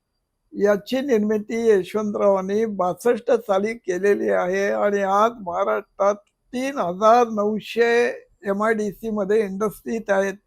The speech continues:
आणि त्यात सात लाख लोकांना रोजगार मिळालेला आहे. मग धाटाव असेल, बुटिबोरी असेल, कुरुकुंभ असेल, इस्लामपूरची एमआयडीसी असेल,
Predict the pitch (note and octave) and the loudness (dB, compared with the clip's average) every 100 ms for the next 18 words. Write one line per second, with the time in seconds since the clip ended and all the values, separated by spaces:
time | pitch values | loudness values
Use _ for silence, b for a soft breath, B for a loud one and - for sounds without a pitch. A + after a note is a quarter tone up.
0 | _ _ _ _ - G#3+ G#3+ - A3 G#3+ | _ _ _ _ -4 -4 -4 0 0 0
1 | - - A3 B3 B3 B3+ A#3 F3 F3+ G#3+ | -8 4 6 8 6 2 -2 0 4 8
2 | B3+ B3 - B3 B3 - - _ _ - | 8 6 0 0 0 -6 -18 _ _ -20
3 | _ _ _ _ F#3 F#3+ - G3 A3 A3 | _ _ _ _ -10 -8 -2 0 2 2
4 | G3+ G3 F#3 A#3 A3 G3+ F#3+ F3+ F3 E3 | 2 0 2 2 4 0 -4 -6 -8 -10
5 | D#3 D#3+ _ _ _ _ _ _ _ _ | -14 -18 _ _ _ _ _ _ _ _
6 | - F#3 E3+ F#3 F#3+ G#3+ G#3 G3+ G#3 G#3+ | -10 -6 -2 -4 2 6 6 6 2 0
7 | G3 F#3 F#3+ G3+ G3+ G3+ G3 F#3 F#3 G3 | 0 -2 0 2 4 4 4 0 -2 -2
8 | G3 G3 - - _ _ _ _ A3+ A3 | 0 -4 -12 -20 _ _ _ _ -2 -2
9 | G3+ G#3+ G#3+ G3+ F#3 G3 G3 F#3+ G3+ - | 0 -2 2 2 2 -2 0 -2 -6 -10
10 | G3+ G3 G#3+ G3+ G#3 G3+ G#3 G3+ F#3+ F#3+ | -8 -4 -4 -4 -4 -8 -4 -4 -4 -8
11 | G3+ - - - A#3 A#3 - | -10 -10 -10 -10 -8 -10 -10